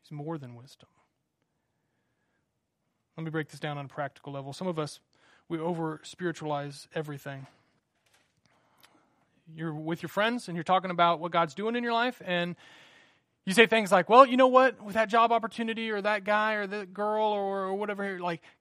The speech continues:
God shut that door. So,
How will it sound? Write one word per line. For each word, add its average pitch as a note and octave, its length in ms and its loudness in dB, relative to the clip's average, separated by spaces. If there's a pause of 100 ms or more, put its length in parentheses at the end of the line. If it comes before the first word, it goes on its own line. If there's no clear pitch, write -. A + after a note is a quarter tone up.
God G#3 400 2 (320)
shut - 300 -2
that G3 180 0
door. F3+ 320 0 (1000)
So, B3+ 360 4